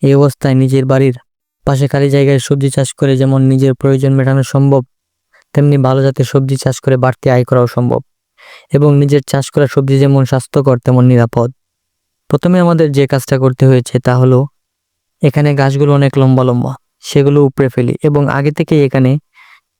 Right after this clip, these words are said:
সিমের দুটি ঝাড় ছিল, কাশের কারণে সেগুলো আর বেড়ে উঠতে পারেনি এবং সময় সাপেক্ষে সেগুলোতে আর ফলন পাওয়া সম্ভব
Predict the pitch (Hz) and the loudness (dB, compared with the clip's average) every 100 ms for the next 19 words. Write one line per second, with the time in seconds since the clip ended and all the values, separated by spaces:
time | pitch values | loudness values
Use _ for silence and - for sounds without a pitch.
0 | _ - - 147 147 143 147 - 135 127 | _ -18 -2 2 2 2 -2 0 -2 0
1 | 120 120 - 123 127 - _ _ _ _ | -4 -6 -6 -6 -6 -12 _ _ _ _
2 | - 131 - 139 139 139 135 - 135 135 | -6 -6 -2 -2 0 0 0 -2 -2 0
3 | 135 135 127 123 127 120 120 123 123 - | 0 0 0 0 -2 -4 -4 -2 -6 -10
4 | _ - _ - 131 135 - 139 147 - | _ -20 _ -2 0 0 0 0 0 -2
5 | 156 165 - 135 135 131 135 131 139 127 | -4 -4 -4 -2 0 2 0 0 -2 -2
6 | - 135 131 131 131 - 131 123 | -2 0 0 0 -4 0 0 0